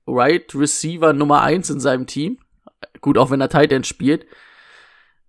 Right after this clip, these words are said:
Aber da haben, also da hab ich ganz oft gelesen, dass dieser Tender und nicht der Tender, der Tech, ähm, mit reinspielt,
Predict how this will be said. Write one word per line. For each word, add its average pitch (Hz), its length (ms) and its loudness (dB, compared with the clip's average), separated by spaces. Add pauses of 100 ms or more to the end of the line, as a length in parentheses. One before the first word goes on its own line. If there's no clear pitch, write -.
(160)
Aber 135 400 4
da 135 240 2
haben, 147 380 0
also 143 280 -4
da 135 200 -4
hab 147 120 -4
ich 143 100 -6
ganz 165 200 -2
oft 170 180 -4
gelesen, 156 400 -4
dass 147 280 -4
dieser 139 580 -2
Tender 180 500 -2 (340)
und - 120 -10
nicht 139 160 -8
der 127 80 -6
Tender, 127 300 -4
der 120 200 -6
Tech, - 360 -6
ähm, 131 340 -4
mit 135 180 -4
reinspielt, 143 720 -4